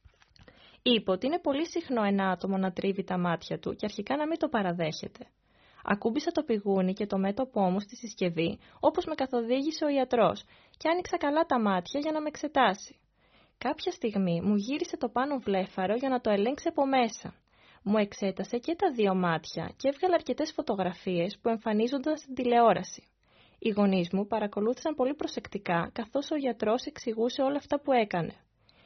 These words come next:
Οι φωτογραφίες των ματιών μου ήταν πολύ ενδιαφέρουσες. Αν και τις έβλεπα θολές, καταλάβαινα τι μου έδειχνε ο γιατρός και μου άρεσε να βλέπω τα μάτια μου τόσο μεγάλα στην τηλεόραση.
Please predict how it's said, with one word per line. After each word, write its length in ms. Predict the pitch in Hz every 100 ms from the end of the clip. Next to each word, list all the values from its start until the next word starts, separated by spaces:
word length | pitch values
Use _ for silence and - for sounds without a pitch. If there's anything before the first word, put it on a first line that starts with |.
| -
Οι 100 | 226
φωτογραφίες 520 | 226 208 185 180 294
των 160 | 302 349
ματιών 580 | 254 214 - 185 170 175
μου 180 | 190 202
ήταν 280 | 254 254 349
πολύ 240 | 277 285
ενδιαφέρουσες. 920 | 339 240 190 - 170 156 - - - - _ _ _ _ _ -
Αν 140 | 269
και 120 | 392
τις 180 | 381 -
έβλεπα 380 | 240 269 311 311
θολές, 640 | - 208 190 160 170 - _ _ -
καταλάβαινα 640 | 233 226 220 339 392 247
τι 120 | 208 190
μου 120 | 185
έδειχνε 340 | 165 - 196
ο 40 | 180
γιατρός 540 | 175 175 170 160 -
και 160 | - 220
μου 180 | 240 349
άρεσε 260 | 370 -
να 100 | 208
βλέπω 320 | 190 185 180 180
τα 140 | 185
μάτια 380 | 185 175 175 175
μου 140 | 175
τόσο 300 | - 277 -
μεγάλα 420 | 220 196 185 175 175
στην 180 | -
τηλεόραση. 720 | 185 190 180 165 - - -